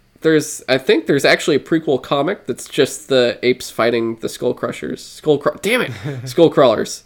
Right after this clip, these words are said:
Speaker 2: Interesting.
Speaker 1: Uh, or it's, like, it takes place before, and it's, like, I think about the tribe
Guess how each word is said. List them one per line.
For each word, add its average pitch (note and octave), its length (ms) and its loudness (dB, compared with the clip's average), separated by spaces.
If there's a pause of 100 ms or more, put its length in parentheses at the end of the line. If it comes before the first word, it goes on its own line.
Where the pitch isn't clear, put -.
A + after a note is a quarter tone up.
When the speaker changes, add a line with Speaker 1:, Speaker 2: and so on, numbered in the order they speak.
Speaker 2:
Interesting. - 480 -18
Speaker 1:
Uh, A#2+ 460 2
or D3 140 4
it's, D3+ 120 2
like, E3 160 2
it C3 160 0
takes F3 200 0
place F#3 200 0
before, C#3 360 0
and C#3+ 80 2
it's, A#2+ 180 -4
like, B2 160 2
I A#2+ 80 0
think B2+ 220 -2
about A#2+ 300 0
the - 60 -10
tribe A#2 540 -2